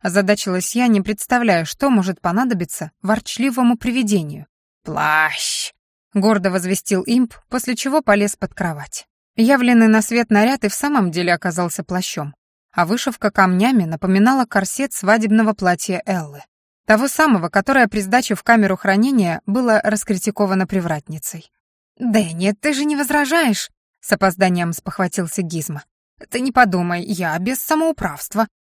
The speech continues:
Вон на плащик заказ оформили в лучшем виде, с эскизом и подробным описанием». «Проблем не будет?» сурово нахмурилась я. «Да чтоб мне иголки больше никогда в руках не держать!»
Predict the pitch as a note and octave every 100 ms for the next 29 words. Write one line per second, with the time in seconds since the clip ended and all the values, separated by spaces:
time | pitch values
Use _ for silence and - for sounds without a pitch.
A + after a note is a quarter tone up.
0 | _ _ _ A3+ B3+ C4+ G#3+ A3 C4+ -
1 | G3 E3+ G3 F#3 G#3 C4 C4 B3 A#3+ A3+
2 | G#3+ A3+ - G#3 G3 G3+ E3+ E3+ - F#3
3 | - F3 G#3 B3+ G#3 E3 - D#3+ E3+ G#3
4 | C#4 D4 G#3 F3+ - D#3+ G#3+ B3 A3 -
5 | _ _ _ _ _ _ G#3+ G#3+ G3+ G#3
6 | G3+ G#3 G#3 C#4+ A3+ - - _ _ -
7 | F#3+ F3+ E3 E3 - E3+ E3 E3+ - E3
8 | D3 _ _ _ _ _ _ G3+ F#3+ F3
9 | - G#3+ G3 A3+ C4+ C4 A#3+ F4+ C#4 -
10 | E3+ E3 D3+ F#3+ F3+ F#3+ F3 F#3 G3 G#3+
11 | F#3 - F#3 G#3 G#3 E3+ C#3+ -